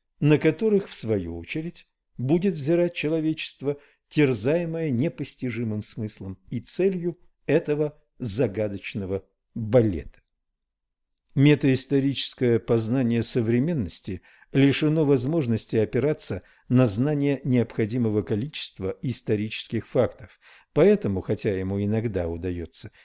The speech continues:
теми или иными методами восполнить эти пробелы и понять те силы, которые движут человека орудиями наших дней, но незаполненных пробелов остаётся ещё больше,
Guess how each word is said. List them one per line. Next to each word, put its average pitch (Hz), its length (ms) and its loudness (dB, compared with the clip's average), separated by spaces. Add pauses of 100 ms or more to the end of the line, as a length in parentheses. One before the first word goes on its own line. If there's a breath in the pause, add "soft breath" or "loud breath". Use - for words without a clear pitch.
(100)
теми 110 340 2
или 120 400 0
иными 101 300 0
методами 101 500 -4
восполнить 107 680 0
эти 107 180 -6
пробелы 135 540 0 (280 loud breath)
и 151 100 2
понять 139 400 4
те 139 140 -2
силы, 95 360 -2
которые 101 420 -4
движут 101 420 -4 (240 soft breath)
человека 117 600 4
орудиями 104 800 0
наших 104 400 -4
дней, 123 340 -2 (260 loud breath)
но 127 120 6
незаполненных 110 880 2
пробелов 104 500 -2
остаётся 110 600 -4
ещё 127 340 -4
больше, 165 500 -2